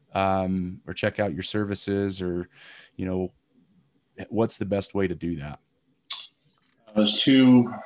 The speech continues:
Speaker 2: websites. I'll just give you the, the address and you can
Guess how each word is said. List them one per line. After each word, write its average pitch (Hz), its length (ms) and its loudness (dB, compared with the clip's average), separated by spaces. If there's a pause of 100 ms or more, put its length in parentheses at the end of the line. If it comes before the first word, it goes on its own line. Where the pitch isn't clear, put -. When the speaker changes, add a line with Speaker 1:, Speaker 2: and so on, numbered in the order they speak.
(160)
Speaker 2:
websites. 104 540 4
I'll 90 100 0
just - 220 -6
give 90 160 -2
you 87 100 -4
the, 82 180 -4 (160)
the 85 160 -8 (560)
address 87 460 2
and 85 100 -6
you 80 140 -2
can 78 280 -6